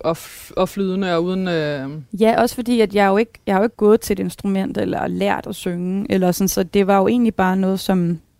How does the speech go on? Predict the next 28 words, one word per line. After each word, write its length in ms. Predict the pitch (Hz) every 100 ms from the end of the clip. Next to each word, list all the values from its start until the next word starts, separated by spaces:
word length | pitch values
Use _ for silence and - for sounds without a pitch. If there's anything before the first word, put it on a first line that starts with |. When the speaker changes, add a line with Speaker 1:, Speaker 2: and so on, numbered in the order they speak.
| _ -
Speaker 2:
dukkede 260 | 165 170 -
op, 200 | 247 285 _ _ _ - - - _ _
som 240 | - 202
jeg 320 | 185 - - 175 -
synes 220 | - 220
var 60 | -
dejligt 380 | 185 196 339 -
dukket 280 | 220 220
op, 160 | 214 208
men 180 | 220 202
jeg, 380 | 190 185 180 - - _ _ _ _ _ _ - - - -
jeg 100 | 180
tænkte 240 | - 233
jo 40 | 240
heller 120 | 208
ikke, 100 | 190
at 180 | 175 -
det 80 | 185
var 60 |
noget, 140 | 185 196
jeg 80 |
sådan 180 | - 180
nogensinde 380 | 180 185 180 190
skulle 220 | - 180 208
dele 200 | 226 285
med 100 | 214
nogen. 320 | 160 92 -
Speaker 1:
Mm. 240 | 226 220